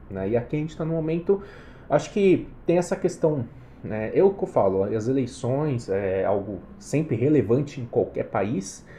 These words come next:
mas eu tenho dificuldade, né, é, de, assim, "Ah, tal coi-", é, sei lá, a pesquisa X vai influenciar isso. Eu olho a curva de juros, né? É, eu gosto de olhar a curva de juros e é o que eu vejo, né?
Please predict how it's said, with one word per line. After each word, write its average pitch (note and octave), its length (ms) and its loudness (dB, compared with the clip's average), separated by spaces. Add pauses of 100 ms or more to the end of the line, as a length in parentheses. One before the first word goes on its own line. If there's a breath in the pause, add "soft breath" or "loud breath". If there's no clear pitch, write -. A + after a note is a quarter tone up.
(200 loud breath)
mas D#3+ 260 -4
eu F3 280 8
tenho F#3+ 160 2
dificuldade, F#3+ 1080 2 (200)
né, G#2+ 420 -6 (360 loud breath)
é, A#2 360 -8
de, A2+ 420 0
assim, A#2 400 -4 (280 loud breath)
"Ah, D3+ 480 4 (140)
tal D#3 220 8
coi-", F#3+ 440 8
é, A2 240 2
sei B2 200 -2
lá, G#2 120 4 (240)
a G#2+ 180 2
pesquisa C#3+ 540 2
X A3 480 0
vai F3+ 100 4
influenciar D#3+ 560 0
isso. G3 480 -4 (260 loud breath)
Eu F3+ 80 0
olho G3+ 140 4
a G3 60 0
curva F#3+ 280 0
de G3 140 -4
juros, G#2+ 460 -4
né? G2 180 -6 (160)
É, G#2 300 -8
eu G#2 80 -4
gosto A#2+ 420 4
de B2 80 0
olhar A2+ 160 2
a A#2 40 -4
curva A#2+ 300 -4
de C#3 140 -4
juros G3+ 400 -4 (340 loud breath)
e G3+ 80 6
é A3 60 12
o A#3 60 8
que A3+ 100 -4
eu C4+ 80 6
vejo, B2 460 2 (200)
né? A2 300 -4